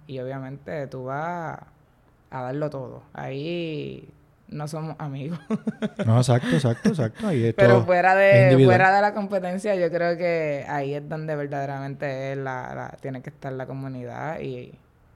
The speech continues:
Speaker 1: y el querer uno, ¿verdad? Participar juntos y
Speaker 2: Y
Speaker 1: entrenar.
Speaker 2: subir los dos, las
Speaker 1: Y subir
Speaker 2: dos.
Speaker 1: de nivel, ¿entiendes? Si tú no sabes nadar y yo te puedo ayudar, pues vamos a darle.
Speaker 2: Exacto.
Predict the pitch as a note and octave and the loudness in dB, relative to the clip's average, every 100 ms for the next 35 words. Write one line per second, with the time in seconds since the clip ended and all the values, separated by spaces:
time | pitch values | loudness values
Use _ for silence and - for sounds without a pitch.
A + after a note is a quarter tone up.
0 | _ _ - B2 - B2 B2 B2+ C#3 C#3 | _ _ -16 -14 -12 -10 -10 -10 -10 -10
1 | C3 A#2+ A#2+ C#3+ D3+ _ _ _ - - | -10 -12 -12 -14 -18 _ _ _ -20 -16
2 | C3+ B2 B2 B2 C#3 C#3+ - C#2+ A#1+ - | -16 -12 -14 -12 -14 -16 -14 -14 -14 -16
3 | _ _ _ - C#3+ C#3 A2 A#2+ A#2 A2+ | _ _ _ -18 -8 -4 -2 2 4 4
4 | C3+ C#3+ A#2 A#2 D3 D3+ C#3 C3 A#2 B2 | 4 2 2 2 2 0 0 -2 0 4
5 | C#3+ D3 F3 F#3+ F3+ E3 F#3+ A3 F#3 E3 | 4 4 0 0 0 0 0 0 -2 -4
6 | D#3+ D#3 C#3 C3+ - - - D#3 E3 E3 | -6 -4 -6 -6 -14 -20 -16 -12 -8 -6
7 | F3 F3 E3 D#3 D#3 F#3 E3+ D#3 D#3+ D#3+ | -2 -2 -2 0 0 0 0 -2 -2 0
8 | D#3+ D#3+ D3+ C#3 F3+ A3 F3 C3+ A#2+ B2 | 0 0 -2 -4 -6 -6 -6 -6 -8 -16
9 | _ _ _ _ _ - C#3 C#3 C3+ B2+ | _ _ _ _ _ -16 -12 -10 -8 -8
10 | F#3+ C4+ - _ _ - G#2 F#2+ F#2+ - | -10 -12 -16 _ _ -10 -6 -6 -8 -12